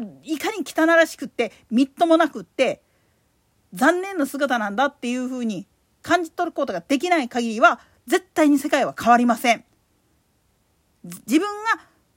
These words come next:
そんなみすぼらしい姿になるのは嫌だ言うて逃げ回ってる姿こそが一番みすぼらしいんですよ。逆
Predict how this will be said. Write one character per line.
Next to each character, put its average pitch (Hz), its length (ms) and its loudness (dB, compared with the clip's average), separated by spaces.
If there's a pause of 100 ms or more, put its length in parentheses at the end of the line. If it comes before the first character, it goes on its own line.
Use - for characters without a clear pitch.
(160)
そ 392 140 -6
ん 403 60 -6
な 403 80 2
み 302 140 0
す - 80 -8
ぼ 370 80 -4
ら 381 80 2
し - 80 -10
い 370 100 -4
姿 302 320 -2
に 254 80 -4
な 285 80 0
る 269 60 0
の 262 60 0
は 247 60 -2
嫌 302 220 -4
だ 285 180 0
言 262 140 0
う 240 40 -8
て 240 80 -4
逃 254 180 0
げ 349 60 2
回 359 180 6
っ 359 40 -6
て 302 120 -10 (240)
る 294 220 -2
姿 392 360 -2
こ 370 140 -6
そ 440 80 -6
が 370 80 2
一 277 220 -6
番 330 140 6
み 247 100 0
す 269 100 -4
ぼ 302 80 4
ら 302 80 0
し - 80 -12
い 381 80 -10
ん 339 60 -6
で 262 80 -6
す - 100 -18
よ。 160 100 -20 (1500)
逆 302 320 -2